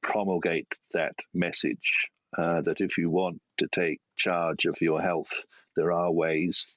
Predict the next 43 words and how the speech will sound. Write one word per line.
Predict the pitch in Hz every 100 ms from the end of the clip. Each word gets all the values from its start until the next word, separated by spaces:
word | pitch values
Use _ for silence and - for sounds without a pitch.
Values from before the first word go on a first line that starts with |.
| _
that | 90 -
have | 90
been | 78 82 80 - - - - - - - -
adopted | 90 85 - 78 82
for | - 78 - -
millennia. | 82 80 82 87 92 - - _ - - - -
Uh, | 82 82 80
there | 82 87
are | 90 90 85 85
remedies | 87 92 87 85 90 101 -
which | 92 -
have | 80
been | 80 80
used | 90 92 -
for | 87
millennia | 87 87 85 90 90
and | 85 82 - - _ _ -
s-, | - - -
are | - - 85
the | 82
same. | 90 82 87 - - - -
So | 98 98 104
what, | 117 120 110
how | 127 127
do | 120
we, | 107 107 101 - - - - - _
how | - 117
do | 120
we | 110 101 - -
get | 95 - -
that | 69 -
message? | 78 71 - - -
How | 107
do | 107
we | 101 95
articulate? | 85 - 92 73 73 73
How | 104
do | 98 92
we, | - - - -
you | 85
know, | 82 - -
apart | - - 110 -
from | - 85